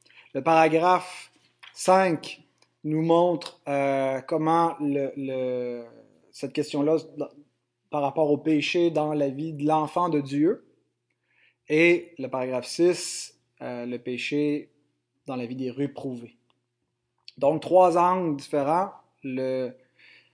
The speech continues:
l'angle général, le croyant et le non-croyant. Alors,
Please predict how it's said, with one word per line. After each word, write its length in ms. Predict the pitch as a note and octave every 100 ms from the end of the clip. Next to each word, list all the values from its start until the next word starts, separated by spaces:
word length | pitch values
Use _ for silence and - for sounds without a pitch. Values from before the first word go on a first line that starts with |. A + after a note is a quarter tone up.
| _ _
l'angle 280 | B2 C#3+ D#3+
général, 640 | D3 D3+ D3+ F3 F#3+ F#3+
le 140 | D3+ D3+
croyant 640 | D3+ D3+ D3 D#3 E3 E3 -
et 360 | C#3+ D3 D3 C3+ -
le 100 | C#3+
non-croyant. 500 | C#3 B2+ - A2+ G#2+ _ _ _ _ _ -
Alors, 500 | A#2+ A#2+ A2+ A2